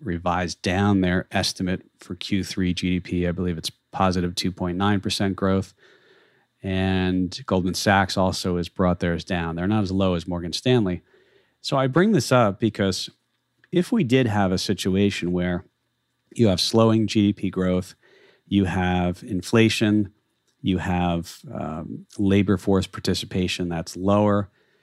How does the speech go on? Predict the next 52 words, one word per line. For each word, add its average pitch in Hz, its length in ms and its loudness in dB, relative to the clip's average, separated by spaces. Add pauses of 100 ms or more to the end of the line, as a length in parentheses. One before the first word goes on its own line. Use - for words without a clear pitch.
(580)
that 127 480 2
is, 110 880 2
you 123 140 -4
know, 92 260 -2 (720)
I'm 117 160 -4
not - 320 -2
calling 113 380 2
stagflation 101 720 0
or 85 60 -4
anything. 82 340 -6
But 165 200 -2
by 180 120 2
the 139 80 4
way, 90 180 2
you 104 120 -2
know, 95 80 -2
I 117 120 4
always 127 220 2
say, 87 520 -2 (100)
uh, - 120 -16 (320)
I, - 120 -16 (160)
we 131 120 4
like 147 260 4
to, 85 240 0
to 92 100 -4
talk 165 260 0
about 82 180 -2
this 78 140 -4
stuff. 73 400 -8 (160)
I - 40 -8
mean, 92 100 -2
the 92 80 0
reality 98 460 2
is, 98 260 2
if 85 180 -6
you're 87 100 0
in 87 80 -2
a 87 120 -2
portfolio 95 680 0
that's 80 200 -4
hedged, 98 420 0 (1300)
you - 100 -12
know, - 160 -6
this 110 220 2
is 104 100 4
all 98 180 4
conversation 92 800 2
'cause 78 240 -8
you, 82 300 -4
'cause 87 160 -6
you 90 80 0
have, 87 580 -2